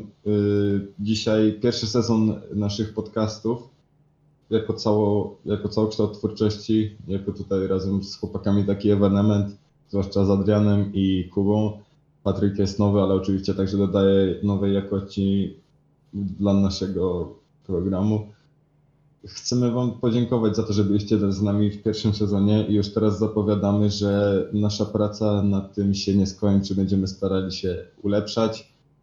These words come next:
będziemy starali się poprawić, wprowadzić nową jakość, tak samo jak Mikel Arteta w Arsenalu, tak samo my w naszych podcastach będziemy starali się dążyć do tego, aby zapewnić wam jak najlepszą rozgrywkę, jak najlepsze źródło informacji i jak najwięcej po prostu frajdy z tego, że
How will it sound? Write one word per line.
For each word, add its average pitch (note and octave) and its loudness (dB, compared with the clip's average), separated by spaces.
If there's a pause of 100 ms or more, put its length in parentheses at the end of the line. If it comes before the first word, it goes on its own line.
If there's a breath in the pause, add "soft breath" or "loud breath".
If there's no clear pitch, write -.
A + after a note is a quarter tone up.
będziemy G2 2
starali F#2+ 0
się F#2+ -6
poprawić, G#2+ 0
wprowadzić F#2+ -2
nową A2 4
jakość, A2 0
tak F#2+ -2
samo G2+ 2
jak F#2+ -4
Mikel G#2 4
Arteta G2+ 0
w F#2+ -6
Arsenalu, G2 -8
tak F#2+ -14
samo F#2+ -4
my G2+ 0
w G2 -4
naszych G#2 -6
podcastach G2 -6
będziemy G2+ 0
starali F#2 0
się F#2+ -2
dążyć G2 0
do F#2 -8
tego, G#2 -2 (440 loud breath)
aby G#2+ 4
zapewnić G#2+ 0
wam G#2 0
jak A2 -2
najlepszą A2 0
rozgrywkę, G#2+ -2
jak G2+ -2
najlepsze G#2 0
źródło G2+ 0
informacji G2+ -2
i G2+ -2
jak G2+ -6
najwięcej G2+ -6
po F#2+ -16
prostu G2 -12
frajdy G2 0 (520 loud breath)
z - -20
tego, G2+ 0
że F2+ -2